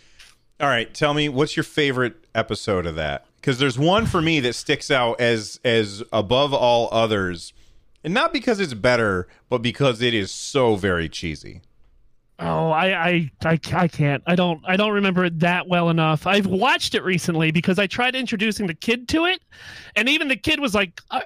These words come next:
Speaker 2: what? What are you doing, Dad?" Like, I, <laughs> I,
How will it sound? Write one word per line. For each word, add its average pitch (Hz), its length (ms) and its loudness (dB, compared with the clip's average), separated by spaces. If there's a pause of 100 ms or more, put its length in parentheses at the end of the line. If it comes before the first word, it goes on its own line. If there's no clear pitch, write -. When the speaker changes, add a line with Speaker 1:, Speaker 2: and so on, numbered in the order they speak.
(240)
Speaker 2:
what? 466 360 -2
What 359 120 -2
are 359 40 2
you 349 80 2
doing, 185 240 0
Dad?" 160 400 0
Like, 202 200 0
I, 330 220 0
<laughs> 285 200 -2 (840)
I, 330 240 2